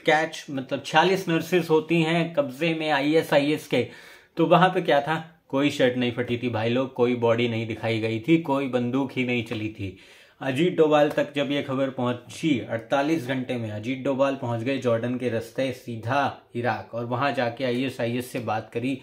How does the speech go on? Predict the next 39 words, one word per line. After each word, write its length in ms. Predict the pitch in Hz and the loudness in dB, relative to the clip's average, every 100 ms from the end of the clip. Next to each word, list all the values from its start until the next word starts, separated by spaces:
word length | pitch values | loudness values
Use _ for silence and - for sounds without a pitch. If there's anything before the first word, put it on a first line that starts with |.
| - - - - | -12 -20 -16 -4
एक 180 | 151 143 | -4 0
नेगोशिएशन 680 | 123 135 156 135 120 156 165 | 0 2 0 -2 -2 -4 -4
किया, 280 | 190 - 165 | -2 -4 -4
बहुत 340 | 196 190 185 | -4 -2 -2
प्यारा 260 | 175 160 160 | 0 2 0
सा, 100 | 175 | -2
किसी 340 | 170 165 185 | -4 -4 -2
को 120 | 175 | 0
नहीं 160 | 165 156 | 0 0
पता, 260 | 135 123 107 | -2 -2 -2
इंडिया 320 | 113 135 165 | 0 4 6
को 140 | 160 | 6
नहीं 200 | 151 143 | 2 0
पता, 240 | 135 127 147 | 0 2 2
इराक 340 | 139 139 139 | 4 0 0
को 100 | 147 | -4
नहीं 180 | 139 131 | -2 -2
पता 280 | 127 123 135 | 0 0 -2
कि 120 | 139 | 0
अजीत 280 | 123 131 123 | -2 -2 0
डोभाल 440 | 120 123 123 123 - | 0 2 0 -2 -4
इराक 340 | 113 120 123 143 | -2 -2 -2 -2
में 140 | 139 | -2
हैं, 300 | 123 143 156 - - - | 0 0 -2 -10 -12 -2
आईएसआईएस 600 | 127 151 139 131 131 131 | 4 4 6 4 4 2
के 80 | 127 | 0
साथ 180 | 127 | 0
बैठे-बैठे 640 | 127 120 117 131 123 120 127 | 2 2 2 0 0 0 -4
नेगोशिएशन 600 | 117 127 123 123 113 127 | -2 -2 -2 -4 -4 -4
कर 160 | 120 | -4
रहे 160 | 117 147 | -2 -2
हैं। 220 | 165 - - - | -4 -8 -12 -2
अड़तालीस 600 | 123 - 147 175 165 165 | -2 2 2 4 2 0
घंटे 360 | 131 123 151 | -4 -2 0
में 220 | 151 143 120 | 0 0 0
बिना 280 | 131 135 | 0 0
एक 120 | 131 127 | -2 -2
गोली 320 | 120 123 127 | 0 0 0
चले 560 | - 123 127 147 110 | 0 2 4 2 0